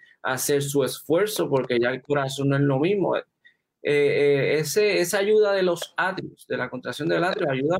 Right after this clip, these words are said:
bastante a que el corazón pueda hacer su función. Y cuando tiene la fibrilación atrial, el atrio no se está moviendo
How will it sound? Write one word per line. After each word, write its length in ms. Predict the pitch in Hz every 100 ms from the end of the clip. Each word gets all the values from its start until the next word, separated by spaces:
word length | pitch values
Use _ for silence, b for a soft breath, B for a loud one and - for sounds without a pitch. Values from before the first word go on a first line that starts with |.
| 180
bastante 600 | 156 143 160 175 185 143
a 100 | 123
que 140 | 120
el 80 | 117
corazón 460 | 127 120 123 139 143
pueda 220 | 170 170
hacer 180 | 160 160
su 140 | 165
función. 480 | 165 135 - 123 120 b b b b _
Y 240 | 131 131
cuando 340 | 123 135 131 123
tiene 200 | 135 156
la 160 | 180
fibrilación 680 | 175 175 175 175 175 175 175
atrial, 360 | 170 185 196 156
el 120 | 139
atrio 260 | 139 139 180
no 120 | 175
se 100 | 180
está 280 | 170 - 175
moviendo 600 | 175 170 147 139 156